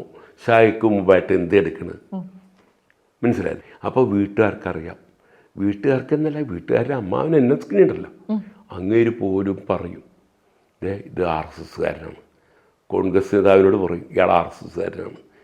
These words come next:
Speaker 1: ഇയാൾ ആർ എസ് എസ്സുകാരനാണ്." കാരണം വെച്ചാൽ അന്നൊരു ഇതുണ്ടായിരുന്നു, ആർ എസ് എസ് എന്ന് പറഞ്ഞാൽ ഒരു ചീത്ത സ്വഭാവത്തിനും പോവില്ല.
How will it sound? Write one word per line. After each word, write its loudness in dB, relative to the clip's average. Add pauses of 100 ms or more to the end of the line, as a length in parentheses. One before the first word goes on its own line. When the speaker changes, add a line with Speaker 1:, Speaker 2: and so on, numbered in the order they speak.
(200)
Speaker 1:
ഇയാൾ -2
ആർ 0
എസ് -16
എസ്സുകാരനാണ്." -8 (500)
കാരണം -2
വെച്ചാൽ -4
അന്നൊരു 2
ഇതുണ്ടായിരുന്നു, 4 (540)
ആർ -4
എസ് -10
എസ് -6
എന്ന് -4
പറഞ്ഞാൽ -8 (240)
ഒരു -4
ചീത്ത -14
സ്വഭാവത്തിനും -12
പോവില്ല. -16